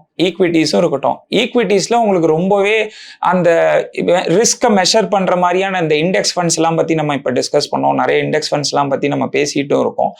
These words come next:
அந்த மாதிரியான இண்டெக்ஸ் ஃபண்ட்ஸ்ல நீங்க போனீங்கன்னா, அந்த டென், ஃபிஃப்டீன் இயர் ஹொரைசனுக்கு நீங்க ஈக்விட்டிஸ்ல இருந்து இருக்கக்கூடிய உங்களுக்கு ஒரு யூஷுவல் ரிஸ்க் இல்லாம ஒரு பேலன்ஸ்டு அப்ரோச்சோட நீங்க என் பி எஸ்ல பண்றீங்க அப்படின்னா அதுவும் பண்ணுங்க.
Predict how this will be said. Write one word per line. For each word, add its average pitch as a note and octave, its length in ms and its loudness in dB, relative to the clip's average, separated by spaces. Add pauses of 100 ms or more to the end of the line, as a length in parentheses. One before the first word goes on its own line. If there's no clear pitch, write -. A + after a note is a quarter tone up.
(320)
அந்த A3+ 240 0
மாதிரியான C#4 320 2
இண்டெக்ஸ் A#3 400 2
ஃபண்ட்ஸ்ல G#3+ 300 -2
நீங்க F3 220 0
போனீங்கன்னா, D#3+ 760 0
அந்த G3 320 2
டென், A3+ 280 0
ஃபிஃப்டீன் G#3+ 380 0
இயர் G#3+ 180 2
ஹொரைசனுக்கு E3 640 0 (460)
நீங்க G3 240 2
ஈக்விட்டிஸ்ல G#3+ 800 0
இருந்து A3+ 320 2
இருக்கக்கூடிய G3 480 0
உங்களுக்கு D#3+ 420 2
ஒரு D3+ 100 2
யூஷுவல் G3+ 520 2
ரிஸ்க் E3 340 0
இல்லாம D#3+ 640 0 (100)
ஒரு D3 220 0
பேலன்ஸ்டு E3+ 520 0
அப்ரோச்சோட C#3 720 0 (380)
நீங்க F3 240 0
என் F3+ 160 2
பி G#3+ 120 2
எஸ்ல G#3 260 2
பண்றீங்க F#3 460 2
அப்படின்னா F#3 320 0
அதுவும் F#3+ 240 2
பண்ணுங்க. C#3+ 440 0